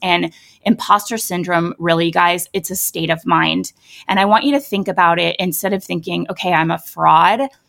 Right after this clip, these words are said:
I want you to flip this feeling on its head and realize you start to feel imposter syndrome anytime you're doing something hard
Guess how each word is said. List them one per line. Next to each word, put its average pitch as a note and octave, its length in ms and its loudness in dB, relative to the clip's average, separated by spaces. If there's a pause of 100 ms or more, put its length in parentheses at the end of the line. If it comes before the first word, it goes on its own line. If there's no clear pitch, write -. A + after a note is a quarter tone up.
(340)
I G3+ 80 0
want A#3 240 2
you D#4+ 80 -2
to D#4+ 80 0
flip - 500 -6
this G#3 180 -2
feeling F3+ 460 -2
on E3 140 2
its E3 180 -4
head E3+ 500 -2
and F#3 280 -4
realize F#3+ 520 2
you B3 120 0
start - 260 0
to C#4+ 80 -2
feel A#3 240 0
imposter F#3 540 -2
syndrome G#3 520 2 (460)
anytime G#3+ 1080 2 (200)
you're G3 180 6
doing G3 460 0
something F3+ 580 -4
hard E3 600 0